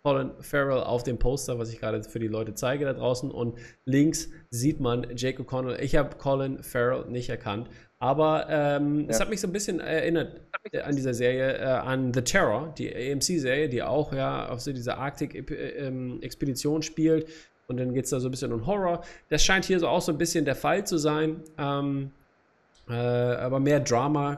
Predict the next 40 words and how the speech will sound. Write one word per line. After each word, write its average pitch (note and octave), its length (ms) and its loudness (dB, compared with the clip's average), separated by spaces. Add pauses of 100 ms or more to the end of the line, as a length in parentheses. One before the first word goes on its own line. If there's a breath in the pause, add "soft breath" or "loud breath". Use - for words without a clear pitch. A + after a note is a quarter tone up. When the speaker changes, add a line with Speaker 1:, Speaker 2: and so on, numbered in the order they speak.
Speaker 1:
Drama, C3 260 0
Drama-Thriller, C3 560 0
würde B2+ 100 -4
ich, A#2 40 -6
glaub B2 160 -2
ich, A#2 80 -2
sagen. A#2+ 300 0 (420 loud breath)
Und B2 240 4
ja, D3 60 4
es C3+ 100 0
geht D#3 140 2
halt, D3 140 2
wie D3+ 60 4
gesagt, C#3+ 180 2
um C3 180 -2
Patrick E3 280 6
Sum-, G3 360 0
Sumner, F#3 560 -2 (240 loud breath)
der C#3 140 2
von C#3+ 140 -2
O'Connell F3+ 340 0
gespielt D#3+ 420 0
wird. C#3+ 180 0
Und B2 160 -6
der B2+ 280 0
ist A#2+ 400 -2
ein A#2+ 1080 -4 (240)
nicht D3 280 2
mehr C#3 120 2
so B2 140 0
gut D3 200 -2
angesehener B2+ 960 0
Army E3+ 320 2
Surgeon C#3+ 560 2 (500 loud breath)
und A#2+ 320 2
also A2+ 180 0
ein, A2+ 160 2
ein, G#2 240 -2
ein G#2 180 -4
Chirurg E3 440 2